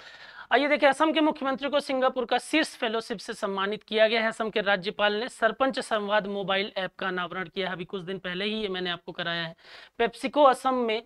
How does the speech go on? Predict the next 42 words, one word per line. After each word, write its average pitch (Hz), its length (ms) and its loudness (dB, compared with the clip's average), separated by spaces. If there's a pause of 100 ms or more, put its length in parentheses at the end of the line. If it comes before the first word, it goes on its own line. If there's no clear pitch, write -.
नया 208 320 4
प्लांट 233 340 4
लगाने 208 360 0
के 208 140 -4
लिए 208 160 0
सात 196 280 -2
सौ 214 120 -8 (300)
अठहत्तर 277 480 2
करोड़ 208 340 2
रुपए 196 220 0
का 202 120 -2
निवेश 185 340 -2
करेगी 160 420 -6 (280)
और 208 140 8
असम 269 400 2
सरकार 214 440 4
बहुविवाह 214 560 0
पर 208 160 -4
प्रतिबंध 208 520 -4
लगाने 180 420 -2
के 180 140 -4
लिए 180 280 0 (280)
राज्य 220 420 8
विधानसभा 214 600 0
में 196 140 -2
एक - 140 -6
विधेयक 175 420 -4 (140)
पेश 175 340 -4
करेगी। 151 480 -6 (280)
असम 247 280 0
में 247 160 0
आपको 247 320 2
ये 233 200 0
चीजें 240 320 -4
जो 233 100 -4
है 240 120 -4
वो 247 120 -4
बहुत 185 300 -2
ज्यादा 202 240 0
देखने 170 360 -6
को 160 140 -8
मिलेगी। 127 320 -12